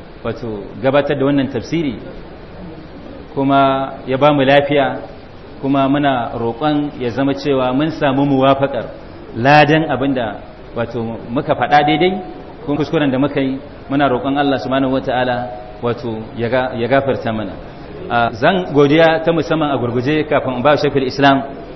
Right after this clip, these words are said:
wato, a, abun magana. Godiya ta musamman ta farko dai ga shi Alhaji Hamisu wanda ya gina wannan wuri. Allah ya saka masa da alkhairi, wanda shi ne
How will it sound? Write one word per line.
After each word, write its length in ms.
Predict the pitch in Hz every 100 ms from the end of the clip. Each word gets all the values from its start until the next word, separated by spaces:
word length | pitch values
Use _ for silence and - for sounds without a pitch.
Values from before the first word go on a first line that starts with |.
| - -
wato, 500 | 117 127 113 101 85
a, 460 | 92 107 101 92 107
abun 160 | 143
magana. 480 | 165 160 160 - - - - - - - -
Godiya 240 | 120 156 175
ta 60 |
musamman 540 | 175 170 165 151 143 139 - - - -
ta 60 |
farko 320 | 127 156 151
dai 120 | 156 139
ga 80 | 127
shi 100 | 151
Alhaji 260 | 131 131
Hamisu 440 | 127 139 131 127 123
wanda 340 | 131 120 113
ya 80 | 117
gina 200 | 131 127
wannan 240 | 127 117
wuri. 180 | 127 131 135 - - - - - -
Allah 120 | 127
ya 40 | 120
saka 180 | 131 127
masa 200 | 127 120
da 80 | 113
alkhairi, 400 | 107 139 127 123 - - - - - 110
wanda 600 | 131 143 131 120 107 101 -
shi 160 | 151
ne 160 | 151